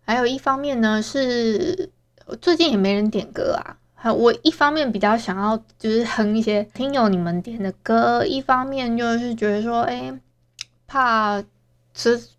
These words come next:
这最近严打，<laughs> 也不是严打，最近版权可能抓得比较凶，我怕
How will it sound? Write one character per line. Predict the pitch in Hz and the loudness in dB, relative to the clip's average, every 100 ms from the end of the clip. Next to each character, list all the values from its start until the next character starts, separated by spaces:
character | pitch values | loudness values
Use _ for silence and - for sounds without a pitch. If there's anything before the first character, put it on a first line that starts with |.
| _ | _
这 | - 240 | -6 -4
最 | 247 233 | 2 0
近 | 247 220 | 2 0
严 | 190 180 196 | 0 0 -2
打， | - - - - | -2 -2 -2 2
<laughs> | 285 240 | 2 2
也 | 226 | 0
不 | 220 | 0
是 | 277 | 0
严 | 226 214 | -2 -2
打， | - - - - - - - - 719 - | -8 -8 -12 -10 -10 -10 -6 -4 -4 -2
最 | 311 | 0
近 | 311 330 | 0 0
版 | - 196 | 0 0
权 | 196 202 | 0 0
可 | 202 | 0
能 | 196 | 0
抓 | 233 247 | 0 0
得 | |
比 | 202 | 2
较 | 202 | -2
凶， | 220 233 214 | -2 -2 0
我 | 185 | -2
怕 | 214 226 | -2 0